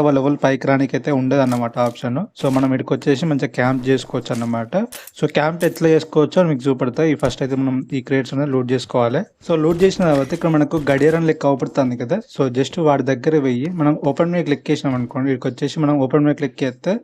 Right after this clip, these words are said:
మనకు కొంచెం జరుగుతుంది అన్నమాట గోడ అనేది. So ఓపెన్ మీద క్లిక్ చేసినా కొంచెం జరిగింది. So ఈడికెళ్ళి మనం క్యాంప్ చేసుకోవచ్చు.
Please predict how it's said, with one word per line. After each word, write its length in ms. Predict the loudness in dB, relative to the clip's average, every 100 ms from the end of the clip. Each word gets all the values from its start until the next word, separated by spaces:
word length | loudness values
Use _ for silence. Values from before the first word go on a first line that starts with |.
| -2 -2
మనకు 260 | -2 -4 -4 0 0
కొంచెం 260 | 2 2 2
జరుగుతుంది 360 | 0 0 2 2
అన్నమాట 360 | 2 0 0 -2 0
గోడ 120 | 2 2 0
అనేది. 300 | -4 -6 -8 -8 _ _
So 40 | -4 -2
ఓపెన్ 180 | 2 2
మీద 100 | 0
క్లిక్ 160 | -2 -2
చేసినా 180 | -4 -2 -2
కొంచెం 160 | 0 0
జరిగింది. 420 | 0 -2 -2 -4 -4 _ _ _ _ -2
So 60 | 2
ఈడికెళ్ళి 300 | 4 4 2 2
మనం 160 | 0 0
క్యాంప్ 260 | 0 2 2
చేసుకోవచ్చు. 500 | 0 -2 -4 -6 -6